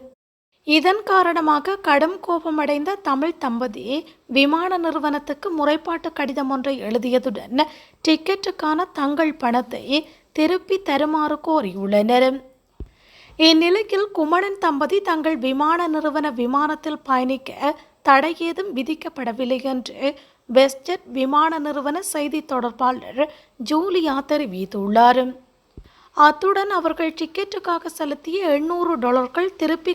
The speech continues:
கொடுக்கப்படும் என்று அவர் உறுதியளித்துள்ளார். விமானத்தில் ஏறும்போது அந்த பயணிகள் நடந்து கொண்ட விதம் காரணமாகத்தான் அவர்கள் விமானத்தில் பயணிக்க அனுமதி மறுக்கப்பட்டுள்ளதாகவும் ஜூலியா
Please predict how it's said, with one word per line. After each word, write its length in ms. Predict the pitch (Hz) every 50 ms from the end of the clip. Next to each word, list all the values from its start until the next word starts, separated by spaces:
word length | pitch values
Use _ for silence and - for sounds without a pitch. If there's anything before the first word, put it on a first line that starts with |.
| - -
கொடுக்கப்படும் 640 | 302 277 302 320 - 349 330 - 311 294 285 269 277
என்று 180 | 269 254 - 359 339
அவர் 180 | 330 330 330 330 320
உறுதியளித்துள்ளார். 1080 | 320 320 220 196 185 190 196 190 202 202 202 - 220 208 208 208 226 240 240 247 254 262 269 254 - - _ _ _ - - - - _ - - _ _ _ - 269
விமானத்தில் 640 | 302 302 320 359 370 403 403 415 403 - 403 359 339 311 294
ஏறும்போது 460 | 302 302 294 285 269 285 285 277 359 381 370
அந்த 140 | 330 294 285 269 - -
பயணிகள் 460 | 269 269 285 311 320 359 330 359 349 320 277 262
நடந்து 300 | 254 262 277 269 320 302 -
கொண்ட 180 | 311 311 302 294 240 240
விதம் 280 | 233 208 294 311 339 320 -
காரணமாகத்தான் 920 | 277 240 233 240 233 247 233 247 240 240 285 254 - - - - - 214 254 285 302 - - - _ - - 247
அவர்கள் 400 | 240 220 254 247 240 - 370 392 254 226 254
விமானத்தில் 600 | 254 269 285 302 302 302 302 - - 349 359 - -
பயணிக்க 480 | 277 254 254 269 262 269 240 - 359 349 311 269
அனுமதி 320 | 269 294 302 320 311 330 254 240
மறுக்கப்பட்டுள்ளதாகவும் 1300 | 240 254 285 277 - - - 262 226 - - 240 233 226 254 247 247 - 254 196 175 123 - 240 262 302 294 - - - _ _ - 240 202
ஜூலியா 460 | 285 302 311 359 349 370 320 320 294